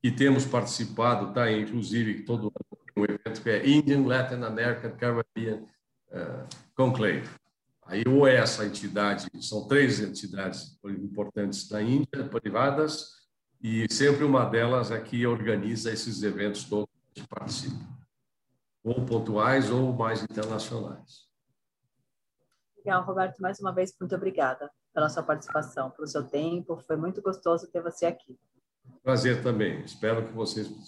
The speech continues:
Speaker 1: tenham mais contato com a gente, que a gente possa desenvolver mais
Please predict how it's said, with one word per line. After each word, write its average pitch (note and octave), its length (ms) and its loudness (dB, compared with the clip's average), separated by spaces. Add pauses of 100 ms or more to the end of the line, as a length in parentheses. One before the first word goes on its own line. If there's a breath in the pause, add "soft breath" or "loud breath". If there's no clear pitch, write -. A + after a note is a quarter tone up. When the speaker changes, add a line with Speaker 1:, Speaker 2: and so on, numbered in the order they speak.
Speaker 1:
tenham A2+ 280 2
mais G#2+ 220 0
contato G#2+ 520 -4
com A#2 60 -6
a G#2+ 80 0
gente, A2 340 -2
que - 80 -8
a A2+ 60 -2
gente - 140 -10
possa G#2 260 -6
desenvolver G2+ 560 -2
mais - 440 -8